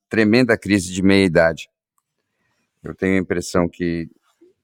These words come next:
talvez nunca tenha sido tão difícil fazer uma avaliação com a quantidade de informações que a gente tem disponíveis, uma avaliação sobre como é que o mundo está indo.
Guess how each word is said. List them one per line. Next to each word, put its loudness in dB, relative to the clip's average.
talvez -2
nunca -2
tenha 0
sido -4
tão 2
difícil -2
fazer -2
uma 2
avaliação 0
com -14
a -8
quantidade -2
de -8
informações -6
que -12
a -8
gente -10
tem -2
disponíveis, -6
uma 0
avaliação 0
sobre -4
como 4
é 4
que -4
o 4
mundo 4
está 2
indo. 0